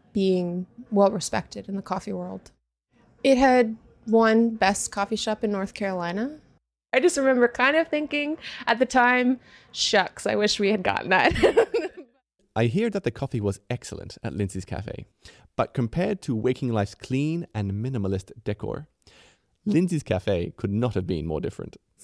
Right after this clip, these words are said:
Speaker 1: It wasn't a dark, dirty pub, and, <laughs> you know, it just, it was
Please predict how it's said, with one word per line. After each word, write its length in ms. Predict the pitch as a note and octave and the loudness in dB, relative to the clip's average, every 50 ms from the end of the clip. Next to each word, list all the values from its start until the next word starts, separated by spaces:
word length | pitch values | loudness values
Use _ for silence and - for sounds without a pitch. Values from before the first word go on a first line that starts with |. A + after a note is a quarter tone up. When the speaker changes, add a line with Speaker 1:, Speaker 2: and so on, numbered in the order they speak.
| - - | -8 -2
Speaker 1:
It 340 | - D#3+ D3 C3 - - - | 0 0 0 0 -4 -8 -8
wasn't 320 | F3+ F3 E3+ E3 F#3 F3+ F#3 | -6 -4 -2 0 0 0 2
a 220 | G3 G#3 G#3 G#3 G3+ | 2 4 4 4 2
dark, 480 | F#3+ G#3+ G#3+ A3+ A#3 - - - - _ _ _ _ _ _ _ _ _ - | 2 0 0 0 0 -2 -6 -16 -20 _ _ _ _ _ _ _ _ _ 0
dirty 280 | G#3+ A3 A#3 B3 B3 | 2 4 4 4 2
pub, 520 | A#3+ - C#4+ E4+ F#4 F4 B3 G3 F#3+ F#3 G3 | 0 2 4 6 6 6 6 4 2 0 -2
and, 280 | G3+ G#3 A3+ A#3+ C4 C#4 | -4 -2 0 0 0 0
<laughs> 460 | D#4 - - - C#4+ G#4+ A4+ G4 - | 0 0 0 4 4 4 4 6 4
you 160 | F#4+ E4 F4+ | 2 2 4
know, 140 | - E4 D#4+ | 2 4 4
it 120 | G#4 F4+ D#4 | 4 4 6
just, 300 | F4+ G4+ - - F4 - - _ _ _ C4 - - - | 4 2 2 0 -6 -10 -10 _ _ _ -20 -20 -4 0
it 120 | - B3+ | 2 2
was 140 | G#3+ F#3+ | 2 2